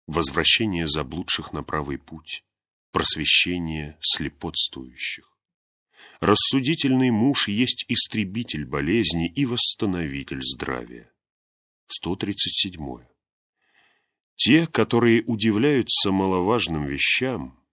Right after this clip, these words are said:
делают это по двум причинам. Или, по крайнему невежеству, или с мыслью смиренно-мудрее, в славянском переводе разумом смиренно-мудрее, возвеличивая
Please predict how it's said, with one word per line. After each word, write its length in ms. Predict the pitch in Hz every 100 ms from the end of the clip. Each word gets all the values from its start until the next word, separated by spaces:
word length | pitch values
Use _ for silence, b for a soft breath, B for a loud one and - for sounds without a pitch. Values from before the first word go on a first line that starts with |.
| _ _ -
делают 600 | 71 85 165 160 151 -
это 200 | 143 135
по 160 | - 117
двум 260 | 113 123
причинам. 640 | 104 107 101 - 67 60 _ _ _ _ _ _ _
Или, 200 | 101 87
по 140 | 76 78
крайнему 420 | 92 85 71 65
невежеству, 760 | 67 80 139 85 - - - _ _ _ B B B
или 180 | 180 170
с 140 | -
мыслью 500 | 139 156 - 135 131
смиренно-мудрее, 1300 | 123 107 107 110 104 101 92 90 127 82 65 60 58 -
в 60 |
славянском 540 | - 71 69 65 - 65
переводе 580 | 76 69 76 78 73 71
разумом 760 | 76 71 85 78 - 64 60 60
смиренно-мудрее, 1120 | - 73 67 64 60 60 76 113 - 62 62 _ _ _ -
возвеличивая 1160 | 69 85 76 69 69 101 131 - 110 98 92